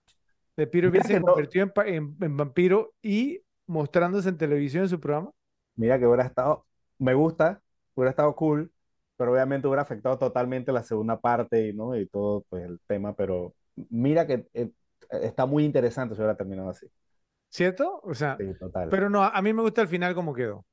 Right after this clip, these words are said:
Speaker 1: A mí me gust-, me gu-, me gusta el final como quedó. Y por ahí, bueno, hay otras cositas. Bueno, otra. Eh, fue idea de, de Chris Sarandon que Jerry comiera manzanas a lo largo de la película.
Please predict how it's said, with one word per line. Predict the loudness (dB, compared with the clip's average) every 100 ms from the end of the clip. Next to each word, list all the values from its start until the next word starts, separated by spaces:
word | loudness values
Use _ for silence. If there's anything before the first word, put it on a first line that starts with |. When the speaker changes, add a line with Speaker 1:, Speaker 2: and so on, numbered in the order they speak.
| _ _ _ _ _ _ _ _ _ _ -4
Speaker 1:
A |
mí | 0
me | 2
gust-, | 2 2
me | 0 2
gu-, | 2 2
me | 0
gusta | 2 0
el | 0
final | 0 0
como | -2 -4
quedó. | -6 -8 -10 -8
Y | -4
por | 2 4
ahí, | 2 2
bueno, | -2 -2 -2
hay | 0
otras | 0 -2
cositas. | -2 -6 -6 -8 -10 -20 _ _ _ _ _ -4
Bueno, | -4 -4 _ -20 -10 0
otra. | 2 2 -4 -8 _ _ _ _ _ _ _ -2
Eh, | 0 2 0
fue | 2 2
idea | 4 4 4 4
de, | 2 2 0 -4 -10 _ _ -6
de | 0 0
Chris | 0 0 2
Sarandon | 2 4 2 0 -4 -2
que | -2
Jerry | 0 0 0
comiera | -2 -2 0 0
manzanas | 0 -4 -2 -2 0
a | 0
lo | 0
largo | 2 2
de | 0
la | 0
película. | -2 -2 -6 -10